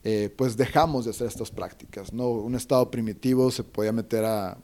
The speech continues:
un, un primitivo se podía meter a un río, cruzar un arroyo, cazar, ir por un venado y regresarlo. Y sabía activar,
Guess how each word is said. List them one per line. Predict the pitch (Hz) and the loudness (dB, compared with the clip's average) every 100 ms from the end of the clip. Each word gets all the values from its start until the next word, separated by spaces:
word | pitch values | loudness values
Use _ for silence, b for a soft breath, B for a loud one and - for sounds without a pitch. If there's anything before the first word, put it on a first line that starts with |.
| - | -10
un, | 110 107 | -10 -8
un | 110 | -6
primitivo | - 135 104 123 123 | -2 -2 -4 -8 -8
se | 117 | -6
podía | 110 | -4
meter | 113 - 113 | -4 -2 -2
a | |
un | 113 | -2
río, | 107 120 120 113 | 0 2 2 2
cruzar | 107 107 | -2 -2
un | 113 | -2
arroyo, | 113 107 113 113 113 110 | 0 0 2 2 2 0
cazar, | 101 - 110 110 113 | -4 -2 -2 0 -2
ir | 107 | -2
por | 110 | -2
un | 110 | -2
venado | 113 110 113 117 110 113 B B B - | -2 -2 -2 0 0 -2 B B B -10
y | 104 101 98 98 98 | -6 -4 -6 -6 -8
regresarlo. | 101 104 101 123 123 123 117 - | -4 -4 -2 -2 0 0 -2 -4
Y | 160 | -4
sabía | 143 131 156 190 160 | 0 2 4 6 6
activar, | - - 113 110 113 | 4 -2 -2 0 -2